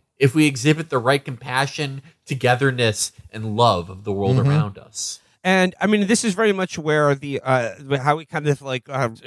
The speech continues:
Speaker 3: summed up the, uh, the first Avatar in, in our, in our last Avatar episode. But it was the thing that, um, hung me up the first time I saw Avatar, and I thought the weakness of the movie was, like, Sam Worthington and Jake Sully being just kind of a zero as a character.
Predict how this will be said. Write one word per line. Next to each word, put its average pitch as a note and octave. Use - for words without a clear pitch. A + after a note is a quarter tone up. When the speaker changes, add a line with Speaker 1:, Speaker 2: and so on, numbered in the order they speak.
Speaker 3:
summed D#3+
up D#3
the, C3+
uh, C#3+
the C3
first A#3
Avatar C3
in, -
in C3
our, A#2
in B2+
our B2
last C3+
Avatar A#2
episode. A#2
But F#3+
it F3
was F#3
the F3+
thing G3+
that, E3+
um, D3+
hung G#3
me F#3
up F#3+
the C#3+
first C#3+
time B2
I A#2
saw C3
Avatar, A#2+
and G#2
I G#2
thought C3
the B2+
weakness D3+
of C#3+
the B2
movie A2+
was, G#2+
like, A2+
Sam A#2+
Worthington B2+
and C3+
Jake C#3+
Sully G3
being C#3
just B2+
kind D3
of A#2+
a A#2+
zero A2+
as G2+
a G#2
character. G#2